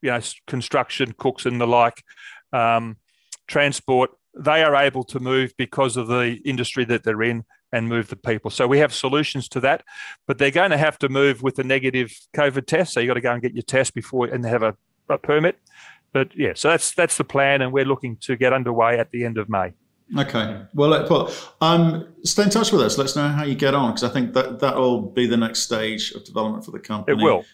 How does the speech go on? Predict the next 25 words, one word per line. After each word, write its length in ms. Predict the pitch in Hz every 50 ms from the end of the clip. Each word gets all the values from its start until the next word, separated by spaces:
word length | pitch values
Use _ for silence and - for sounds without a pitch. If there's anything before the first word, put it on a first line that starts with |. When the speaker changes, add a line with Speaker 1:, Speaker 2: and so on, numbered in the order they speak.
| _ - -
Speaker 2:
If, 120 | 117 113 - -
if 120 | 117 -
the 60 | - 120
numbers 320 | 123 120 117 117 98 -
Speaker 1:
Yeah. 40 | -
Speaker 2:
come 160 | 127 113 107
back 380 | 110 107 107 104 98 - - -
as 140 | - - -
you 140 | 107 104 101
hope, 420 | - - 120 113 117 110 104 - - _ -
then 360 | 113 110 110 107 107 107 104 -
I 60 | -
think 180 | - 117 113 110
people 220 | - 104 104 104
may 320 | 101 104 101 101 104 101 101 _ _ _ _ _ _
sort 160 | - - 110
of 60 | 107 -
pick 120 | 113 107
up 100 | 110 107
and 80 | - 104
take 120 | - 110
a 80 | 98 101
bit 140 | 107 113 110
more 240 | 107 104 101 101 104
interest. 520 | 107 110 - - 107 104 - - - -